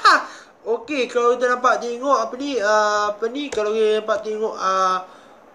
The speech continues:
bagai punya episod yang hari ni, daripada tu, sebelum ni, kita, apa ni, ada file saya,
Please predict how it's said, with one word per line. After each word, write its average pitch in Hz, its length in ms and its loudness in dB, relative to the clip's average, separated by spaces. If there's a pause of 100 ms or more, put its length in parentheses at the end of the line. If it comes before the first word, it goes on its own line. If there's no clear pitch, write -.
bagai 214 560 4
punya 202 160 0
episod 196 480 -2
yang 190 240 2
hari 175 180 -6
ni, 165 200 -8 (360)
daripada 165 380 -6
tu, 185 320 -6
sebelum 151 400 -4
ni, 160 240 -10 (100)
kita, 180 540 -2
apa 185 80 -14
ni, 233 160 -8 (100)
ada 165 220 -8
file 214 400 2
saya, 190 720 0